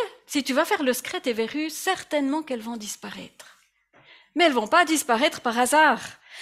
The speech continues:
Elles vont disparaître parce qu'il y a une puissance qui agit. Et que si ça s'appelle le scré, le secret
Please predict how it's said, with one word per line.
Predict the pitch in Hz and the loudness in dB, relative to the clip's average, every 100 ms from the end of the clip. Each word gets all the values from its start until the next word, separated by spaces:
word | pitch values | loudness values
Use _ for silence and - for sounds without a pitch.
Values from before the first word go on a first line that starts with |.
| - | 0
Elles | 277 | 2
vont | 294 | 4
disparaître | 302 302 285 320 330 | 2 0 -2 -2 -2
parce | - | -4
qu'il | 269 | 0
y | 233 | -2
a | |
une | 233 | -2
puissance | 247 226 - 208 180 | -6 -4 -2 -4 -6
qui | - 202 | -10 -10
agit. | 190 185 185 - _ _ - - - | -10 -10 -12 -18 _ _ -20 -20 -4
Et | 254 | -2
que | 262 262 | -2 -2
si | - 330 | -2 0
ça | 277 | 0
s'appelle | 247 233 - 247 190 | 0 -2 0 0 0
le | |
scré, | 180 - - 240 294 - _ _ _ _ _ - | -4 -8 -10 -10 -10 -14 _ _ _ _ _ -16
le | 180 - | -14 -12
secret | - 294 277 - 196 | -8 -6 -6 -8 -12